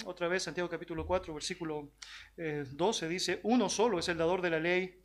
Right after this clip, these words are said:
que puede salvar y perder", literalmente, que puede salvar y destruir. Tenemos un montón de referencias a lo largo de la Escritura que nos muestran cómo Dios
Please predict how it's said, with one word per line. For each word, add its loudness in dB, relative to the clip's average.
que 6
puede 4
salvar 4
y 0
perder", -2
literalmente, 0
que -4
puede 2
salvar 0
y 0
destruir. -4
Tenemos 0
un 4
montón 4
de 6
referencias 4
a 4
lo 4
largo 8
de 4
la 6
Escritura 2
que 2
nos 0
muestran 0
cómo 2
Dios 2